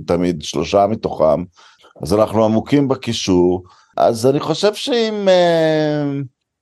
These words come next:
ש-, ששיחקו, אה, גרנצ'ה או רשפורד והוילנד, ארסנל די חששה מאיתנו.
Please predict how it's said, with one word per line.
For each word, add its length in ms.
ש-, 240
ששיחקו, 1080
אה, 1300
גרנצ'ה 680
או 320
רשפורד 640
והוילנד, 600
ארסנל 520
די 160
חששה 500
מאיתנו. 480